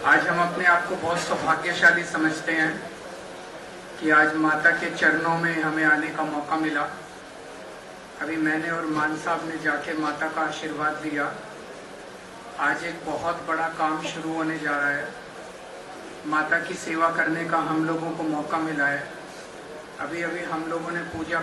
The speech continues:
करके उसका एक तरह से शिलान्यास किया।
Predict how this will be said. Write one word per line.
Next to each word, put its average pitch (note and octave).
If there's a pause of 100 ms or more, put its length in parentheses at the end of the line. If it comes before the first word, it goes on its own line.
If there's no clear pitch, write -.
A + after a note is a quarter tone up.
करके E3 (1000)
उसका E3 (760)
एक D#3
तरह E3
से F3
शिलान्यास D#3+
किया। D#3